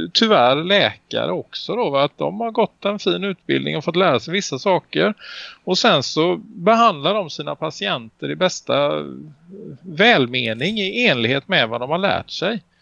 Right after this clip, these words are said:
Problemet är bara att det de har lärt sig är skit. Det stämmer inte. Det gör människor sjukare. Och det är ju också så här med, med, med dietister och så vidare. De, de går och får lära sig vissa saker och så, och så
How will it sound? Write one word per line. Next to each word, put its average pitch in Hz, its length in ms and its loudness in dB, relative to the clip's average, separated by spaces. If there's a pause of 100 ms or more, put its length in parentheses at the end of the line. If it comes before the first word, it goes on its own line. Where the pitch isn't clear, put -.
(440)
Problemet 175 460 0
är 214 80 0
bara 180 220 2
att 165 100 0
det 160 120 2
de 127 140 -4
har 175 80 -4
lärt 101 260 0
sig 156 180 -4
är 196 40 -8
skit. - 640 -6
Det 165 100 -8
stämmer 120 420 -4
inte. 220 360 -6
Det 147 140 -4
gör 202 280 0
människor 196 640 0
sjukare. 170 720 0 (480)
Och 175 120 2
det 202 60 4
är 196 60 6
ju 208 80 4
också 131 360 0
så - 120 0
här 202 220 4
med, 151 280 -2
med, 170 300 -4
med 165 340 -4
dietister 160 640 -2
och 123 100 -2
så 151 100 -4
vidare. 127 300 2
De, 196 300 -2
de 226 180 -4
går 226 160 2
och 220 100 0
får 226 100 -2
lära 151 280 4
sig 185 120 -4
vissa 202 240 -6
saker 175 380 -4
och 170 120 -6
så, 180 220 -4
och 139 300 -4
så 180 420 0